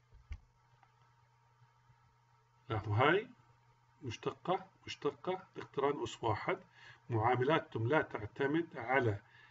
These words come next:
الاقتران أو مشتقاته، إذن هاي linear. هاي المعادلة لينير، لاحظوا، هاي المعادلة كمان لينير، لاحظوا هذا non homogeneous، هاي لينير non homogeneous،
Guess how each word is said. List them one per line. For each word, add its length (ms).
الاقتران 420
أو 120
مشتقاته، 760
إذن 380
هاي 140
linear. 360
هاي 220
المعادلة 640
لينير، 360
لاحظوا، 300
هاي 300
المعادلة 640
كمان 580
لينير، 560
لاحظوا 360
هذا 240
non 260
homogeneous، 720
هاي 140
لينير 360
non 360
homogeneous، 600